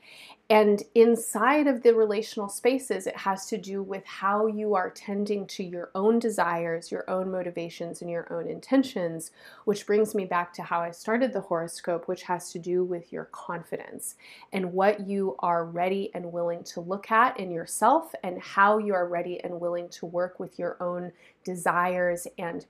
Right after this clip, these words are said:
boundaries, and also what holds you back, what keeps you locked up. Um, the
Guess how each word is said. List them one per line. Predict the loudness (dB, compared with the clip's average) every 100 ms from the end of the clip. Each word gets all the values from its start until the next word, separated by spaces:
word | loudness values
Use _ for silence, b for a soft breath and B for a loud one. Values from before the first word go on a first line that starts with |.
| -6
boundaries, | -4 -2 -4 -4 -4 -4 -4
and | -6 0
also | 2 2 2 4 4 0 b b
what | -2 4 4 2
holds | -8 -6 -6 -6 -10
you | -12 -12 -8 -2
back, | -2 -2 -14 -6
what | -4 -4
keeps | -6 -10 -8 -8
you | -8 -6
locked | -2 -2 -4 -10 -6
up. | -6 -8 _ B B B B B B
Um, | 8 8 6 -2 -8 _
the | -4 2 4 4 4 0